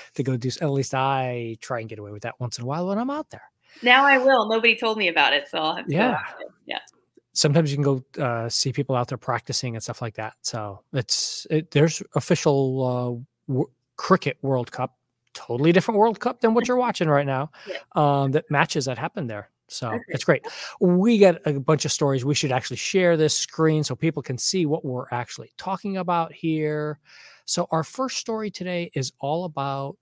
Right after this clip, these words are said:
Speaker 1: hurricanes. And hooray, hurricane season is officially over for those of us
Speaker 2: Yay.
Speaker 1: in Florida. Um, we only had two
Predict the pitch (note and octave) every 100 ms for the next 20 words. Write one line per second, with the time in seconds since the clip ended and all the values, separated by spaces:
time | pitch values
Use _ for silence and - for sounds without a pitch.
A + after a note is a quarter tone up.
0 | _ - D3 A#2 - A2+ - - - _
1 | _ _ _ _ _ _ _ _ _ -
2 | _ D3+ D3+ C#3+ D3 C#3+ C#3+ C#3 C#3 C3
3 | - _ _ _ _ _ _ _ _ _
4 | - - C#3 C3 E3 F#3 F#3+ F#3 - E3
5 | E3 E3+ D#3 E3+ E3+ E3 D3+ C#3+ - D#3
6 | - E3+ - C3 C3 G#3+ B3+ - C3 B2+
7 | A#2+ B2 B2 B2+ - C#3 - C3 D3 F3+
8 | A#3 - - - - - - - C#3+ C#3
9 | C3 C3 C3 C3 C3 - C3 C3+ C3 -
10 | C#3 C#3 D3+ E3 D3+ D3+ C#3+ C#3+ C3+ -
11 | - - - D3 D3 C#3+ C#3+ C#3 C#3 C3+
12 | B2+